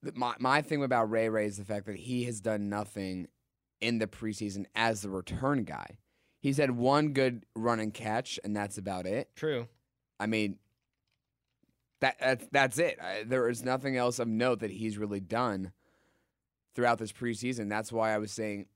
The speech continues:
Speaker 1: Matt Sexton has gone out there and has actually performed and, and stepped up in that position. Do you not you could probably practice squad Sexton.
Speaker 2: He's gonna be, i-,
Speaker 1: Yeah.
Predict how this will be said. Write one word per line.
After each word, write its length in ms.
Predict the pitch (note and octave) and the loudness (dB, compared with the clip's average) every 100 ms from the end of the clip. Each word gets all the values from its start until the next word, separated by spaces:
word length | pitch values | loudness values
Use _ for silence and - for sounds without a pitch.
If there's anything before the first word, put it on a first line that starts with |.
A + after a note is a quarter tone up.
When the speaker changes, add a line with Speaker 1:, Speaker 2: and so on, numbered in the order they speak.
| _ | _
Speaker 1:
Matt 280 | G#2+ A#2 A#2+ | -8 -6 -6
Sexton 760 | - A#2+ A#2 - D3+ D#3+ D#3+ - - | -6 -4 -6 -6 -6 -4 -6 -10 -8
has 360 | C3 A#2+ A2 _ - | -6 -4 -8 _ -2
gone 240 | C#3 D3 | 2 2
out 320 | C#3+ F#3 F3+ | 2 2 0
there 180 | A2 G#2+ | 0 0
and 80 | A2 | 0
has 140 | A#2 | -2
actually 480 | A#2 A#2 A#2 A#2+ A#2+ | -2 -2 -4 -4 -4
performed 680 | A#2 A#2 - C#3+ F#3+ B2 F#2+ | -4 -12 -6 -2 0 -2 -4
and, 120 | F#2+ | -8
and 180 | G#2 G#2 | -6 -8
stepped 420 | - B2 A#2 - B2 | -6 -4 -4 -2 0
up 220 | F3 C3 | 0 -2
in 80 | G#2 | -4
that 180 | G2 F#2 | -6 -8
position. 600 | F#2 F#2 - F#2 F2 F#2 _ _ _ _ | -12 -10 -10 -12 -12 -16 _ _ _ _
Do 60 | G2+ | -8
you 80 | G2 | -2
not 260 | G#2+ A#2+ - _ _ _ - - _ _ _ _ _ _ _ _ _ _ - | 0 0 -4 _ _ _ -20 -20 _ _ _ _ _ _ _ _ _ _ -8
you 80 | D3 | -4
could 80 | F3 | 2
probably 220 | G3 E3 | 4 2
practice 360 | C#3+ C3 B2+ B2+ | 2 0 0 -6
squad 320 | B2+ A2 G#2 | -2 0 0
Sexton. 480 | G2+ F#2+ - - - _ | -6 -8 -10 -20 -20 _
Speaker 2:
He's 180 | - B2+ | -8 -4
gonna 180 | C3 G2+ | -2 -2
be, 80 | F2+ | -4
i-, 40 | |
Speaker 1:
Yeah. 80 | - | -6